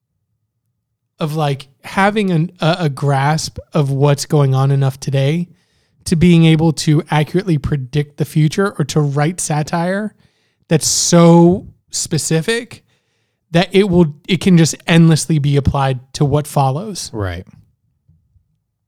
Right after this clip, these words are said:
Speaker 1: And man, Heller is, like, spot on.
Speaker 2: Yeah.
Speaker 1: And I wanted to send you a bunch of interviews 'cause he is, like, in the sixties and seventies, like,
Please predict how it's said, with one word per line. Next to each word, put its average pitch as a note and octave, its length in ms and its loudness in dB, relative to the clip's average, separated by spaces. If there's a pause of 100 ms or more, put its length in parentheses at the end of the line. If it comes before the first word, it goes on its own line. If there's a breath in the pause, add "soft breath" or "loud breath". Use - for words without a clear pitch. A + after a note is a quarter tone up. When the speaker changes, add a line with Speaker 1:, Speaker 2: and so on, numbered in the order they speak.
(220)
Speaker 1:
And F3 140 -4
man, D#3 300 0
Heller G#3+ 520 0
is, D#3 200 -2
like, C3+ 360 -2 (720)
spot D3 500 0
on. C3 440 -2
Speaker 2:
Yeah. A#2+ 200 0
Speaker 1:
And D#3 140 0
I D#3+ 100 4
wanted D#3+ 220 2
to C3+ 60 -2
send D3+ 260 0
you C#3+ 60 0
a C#3 40 -2
bunch C#3 220 -2
of C#3 80 -4
interviews E3+ 600 -4 (600)
'cause - 140 -4
he C4+ 180 -2
is, B3 180 -4
like, F3 240 0 (340)
in A3+ 280 0
the E3+ 100 2
sixties D3 800 -4
and C#3 120 -2
seventies, C#3 840 -4 (560)
like, C3+ 380 -6